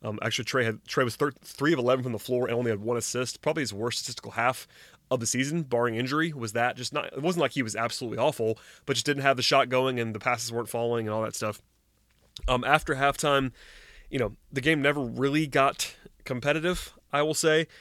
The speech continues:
Um, the offense was pretty decent early from the Hawks in the third quarter, but they, they couldn't get any stops whatsoever. In fact, there was a, a, a flurry of Dallas scoring twenty-eight points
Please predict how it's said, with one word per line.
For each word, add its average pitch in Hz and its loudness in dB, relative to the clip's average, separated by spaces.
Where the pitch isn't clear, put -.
Um, 120 2
the 165 6
offense 165 0
was 143 -2
pretty 147 -2
decent 127 -2
early 135 0
from 143 -4
the 135 -4
Hawks 143 0
in - -2
the 135 -2
third 147 -4
quarter, 151 2
but 127 -2
they, - -4
they 120 -4
couldn't 131 -4
get 127 -2
any 120 -2
stops 117 -2
whatsoever. 113 -2
In 123 -6
fact, 127 2
there 135 2
was 120 0
a, 117 -2
a, 120 0
a 120 -2
flurry 147 2
of 117 0
Dallas 127 0
scoring 123 0
twenty-eight 135 -6
points 123 -2